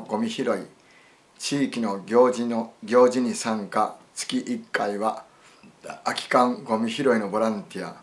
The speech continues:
それに特別養護老人ホームでの月一回のカットのボランティアをやっています。それと、地域の資源ゴミの回収を月二回やっております。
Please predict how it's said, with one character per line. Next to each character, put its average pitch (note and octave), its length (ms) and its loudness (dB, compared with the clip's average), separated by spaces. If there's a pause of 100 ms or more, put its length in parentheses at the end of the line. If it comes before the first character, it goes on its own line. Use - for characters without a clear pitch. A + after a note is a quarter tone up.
(880)
そ - 100 -8
れ A2+ 140 2
に A2+ 280 0 (600)
特 G#2+ 200 -8
別 A#2+ 320 0
養 A#2 280 2
護 A#2 120 2
老 A#2+ 140 2
人 A#2 240 -4
ホ B2 160 -2
ー - 20 0
ム G2+ 220 -6 (640)
で B2 100 2
の A2+ 200 -4 (180)
月 - 240 -8 (100)
一 A#2+ 120 -6 (120)
回 G2 200 -4
の F#2+ 140 -8
カ A2+ 160 -2
ッ - 100 -10
ト - 120 -8
の G2 120 -6
ボ F#2 100 -6
ラ G#2+ 160 0
ン G#2 80 -8
テ - 120 -12
ィ F#2 40 -8
ア F#2+ 40 -10
を - 20 -10
や E2+ 80 -8
っ - 60 -10
て - 180 -14
い F#3+ 40 -10
ま F3 220 -10
す。 - 240 -16 (1040)
そ - 140 -6
れ A#2 140 0
と、 A#2+ 340 2 (840)
地 B2 220 -2
域 G#2+ 160 -10
の G#2 280 -6 (600)
資 - 160 -8
源 B2+ 260 4
ゴ G#2 100 0
ミ G2+ 120 -4
の G2 120 -6
回 G#2 280 -2
収 G#2 260 -2
を A#2 340 2
月 - 240 -6
二 G#2+ 140 -4
回 F#2+ 240 -6
や E2 80 -14
っ D#2+ 40 -14
て - 180 -14
お F2+ 40 -10
り F2 80 -12
ま E2+ 180 -14
す。 - 300 -16